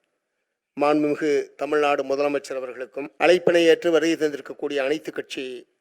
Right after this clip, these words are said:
தலைவர்களுக்கும் மார்க்சிஸ்ட் கம்யூனிஸ்ட் கட்சியின் சார்பில் முதற்கனினுடைய பணிவான வணக்கத்தினை தெரிவித்துக் கொள்கிறேன். வாக்காளர் மறுசீரமைப்பு,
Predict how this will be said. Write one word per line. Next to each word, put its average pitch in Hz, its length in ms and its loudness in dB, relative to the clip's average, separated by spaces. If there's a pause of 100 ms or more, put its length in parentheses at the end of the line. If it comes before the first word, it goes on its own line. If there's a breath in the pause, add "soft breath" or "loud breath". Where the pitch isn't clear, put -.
தலைவர்களுக்கும் 147 760 -2 (140)
மார்க்சிஸ்ட் 147 460 -8
கம்யூனிஸ்ட் 160 340 -2
கட்சியின் 143 320 -8
சார்பில் 135 500 -8 (840)
முதற்கனினுடைய 143 680 0 (280)
பணிவான 143 420 -2
வணக்கத்தினை 135 480 -8
தெரிவித்துக் 127 400 -18
கொள்கிறேன். 120 380 -12 (160)
வாக்காளர் 170 680 4 (580)
மறுசீரமைப்பு, 156 880 2